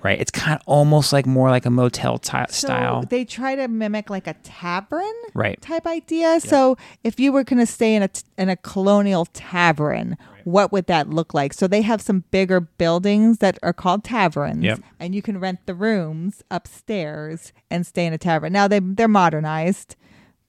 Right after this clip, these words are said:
Speaker 2: to be American, you know, um, with the modern amenities, but, um, but it, it gives you that idea.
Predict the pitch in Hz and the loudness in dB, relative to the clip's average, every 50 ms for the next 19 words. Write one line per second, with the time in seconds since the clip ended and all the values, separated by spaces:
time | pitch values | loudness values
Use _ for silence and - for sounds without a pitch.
0 | _ _ - - 202 170 175 180 175 165 175 165 156 156 147 - 170 151 147 160 | _ _ -6 -2 0 2 4 4 4 4 2 2 0 -2 -2 -4 -4 -4 -4 -4
1 | 170 - - _ _ _ - 175 170 156 151 156 147 - 151 151 151 151 147 143 | -6 -6 -10 _ _ _ -8 -6 -4 -4 -4 -6 -6 -8 -8 -8 -8 -10 -10 -8
2 | 165 165 156 - 170 160 160 156 151 156 156 156 160 165 175 170 165 160 156 151 | -6 -6 -6 -4 -4 -4 -4 -4 -4 -6 -6 -4 -2 -2 -2 -4 -4 -6 -8 -8
3 | 151 156 175 175 - - - _ _ _ _ _ 165 147 - - 185 170 170 160 | -6 -4 -4 -6 -6 -10 -20 _ _ _ _ _ -18 -6 0 2 4 4 4 2
4 | - - - 170 165 160 151 147 151 135 _ _ _ _ _ _ _ _ _ _ | 0 -2 -2 -2 -2 -2 -2 -6 -8 -10 _ _ _ _ _ _ _ _ _ _
5 | _ - 202 - 196 190 180 165 - 202 - - - 120 104 190 175 - 247 202 | _ -6 -2 2 4 4 4 4 2 -2 -4 -4 -8 -14 -12 -4 2 2 4 4
6 | 196 214 - 175 165 - 175 175 165 151 135 165 165 165 - - 165 - 160 | 4 4 4 2 2 2 0 -2 -2 -2 -4 -4 -2 -2 -2 -4 -6 -8 -10